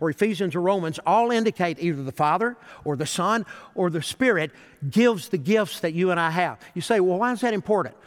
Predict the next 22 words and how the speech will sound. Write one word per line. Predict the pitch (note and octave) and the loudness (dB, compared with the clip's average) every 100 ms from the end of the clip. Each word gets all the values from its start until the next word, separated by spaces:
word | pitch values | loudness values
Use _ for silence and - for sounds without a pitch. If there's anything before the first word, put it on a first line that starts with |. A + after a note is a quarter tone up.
| - | -4
Well, | G3+ | -2
let | B3 | 2
me | C#4 | 2
ask | A#3 A3+ | 0 0
you | |
a | - | 0
question | A3+ - E3 | 0 0 -2
based | E3+ G#3+ - | -2 -2 -2
on | G#3+ | 0
your | G3 G3 | 0 0
understanding | G3+ - G3+ E3+ | -2 -2 -4 -2
of | D3 | -6
Scripture. | - G#3 - - - _ _ - _ _ _ - - - - - - - | -2 -4 -4 -14 -20 _ _ -20 _ _ _ -20 -20 -20 -20 -20 -20 -14
Where | D3 C3+ B3 D4+ C4+ | -4 4 4 4 2
do | A#3 | 0
you | A3 A3+ | 2 2
see | F#3+ - A3 F3+ D3+ | 2 2 2 2 -4
Father, | - G3+ A3 A#3+ A#3+ | -4 0 2 2 0
Son, | - - A3 G#3+ | -4 -2 0 0
and | F3 C#3+ | -2 -2
Holy | F#3 F#3+ | 0 0
Spirit | - - E3 D3+ | -2 -2 0 -2